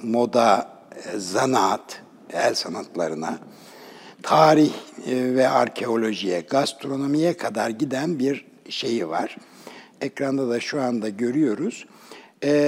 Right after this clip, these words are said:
ve Türk markaları aynı zamanda. E, bunlar da Türkiye'nin dışarıya açılımında bir varlık göstermesinde önemli, e, etmenler. E, bir de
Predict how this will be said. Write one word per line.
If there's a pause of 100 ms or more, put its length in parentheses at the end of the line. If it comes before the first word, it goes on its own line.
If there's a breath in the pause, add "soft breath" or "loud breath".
(120)
ve
Türk
markaları (120)
aynı
zamanda. (800 loud breath)
E,
bunlar
da
Türkiye'nin
dışarıya
açılımında
bir
varlık
göstermesinde
önemli, (800 soft breath)
e, (1300)
etmenler. (600 loud breath)
E, (1200 soft breath)
bir
de